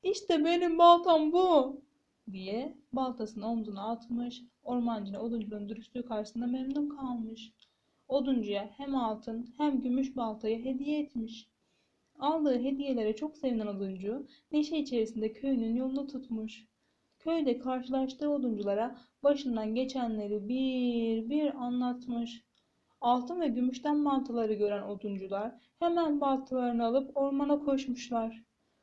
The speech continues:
Ormanda baltalarını kaybetmiş gibi yapıp ağlamaya başlamışlar. Ormancın da hepsine birer altın balta göndermiş.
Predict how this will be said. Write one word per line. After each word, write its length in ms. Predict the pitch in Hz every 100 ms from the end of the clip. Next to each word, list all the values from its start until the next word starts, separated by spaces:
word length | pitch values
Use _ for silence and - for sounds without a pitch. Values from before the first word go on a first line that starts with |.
| _
Ormanda 760 | 226 226 214 208 208 220 311 349 _ -
baltalarını 580 | 262 269 262 269 262 269
kaybetmiş 640 | 294 320 311 277 240 -
gibi 200 | - 208
yapıp 320 | 226 226 262 - -
ağlamaya 540 | 226 247 269 311 381
başlamışlar. 960 | 392 370 - 330 311 294 - 285 277 269 _ _ _ _ _
Ormancın 680 | 262 311 320 330 311 254 226
da 40 |
hepsine 520 | 247 311 302 - 247 240
birer 200 | 262 277
altın 480 | 240 254 254 302
balta 320 | 285 269 262 302
göndermiş. 840 | 294 269 247 220 208 208 - -